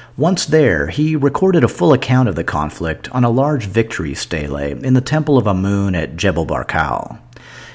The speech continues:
It would be the last time the Nubian pharaoh would ever set foot on Egyptian soil. When not engaged in foreign conflicts, both Piye and his Kushite successors devoted a great deal of time and effort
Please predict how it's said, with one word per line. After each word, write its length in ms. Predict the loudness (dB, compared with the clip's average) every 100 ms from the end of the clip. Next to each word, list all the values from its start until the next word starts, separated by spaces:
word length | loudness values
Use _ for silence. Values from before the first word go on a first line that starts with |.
| -4
It 100 | 0
would 160 | 2 2
be 120 | 2
the 100 | 2
last 420 | 2 2 2 0
time 360 | 0 2 4 4
the 180 | 2 0
Nubian 420 | 2 2 2 -2
pharaoh 460 | 0 0 2 0 0
would 180 | 2
ever 160 | 2 2
set 240 | 2 -2
foot 380 | -4 -2 0 0
on 160 | -4 -4
Egyptian 420 | -4 -4 -6 -6
soil. 580 | -6 -4 -4 -6 -12 -16 -20 -20 -20 -20 -20 -20 -20 -20 -20 -8
When 260 | 0 4 4
not 180 | 4 2
engaged 480 | 2 4 4 4 2
in 160 | 0
foreign 380 | 0 2 2 2
conflicts, 880 | 0 0 0 -2 -6 -6 -8 -8 -8 -2
both 440 | 4 4 2 0
Piye 520 | 0 4 2 4 2 0
and 220 | 2 2
his 140 | 2
Kushite 420 | 0 0 2 0
successors 800 | -2 -4 0 0 0 -4 -4 -6
devoted 480 | -4 2 2 2 0
a 140 | -2
great 340 | 0 2 2 0
deal 320 | 2 2 2
of 120 | -2
time 400 | -4 -2 0 0
and 140 | 0 -2
effort 340 | 0 -2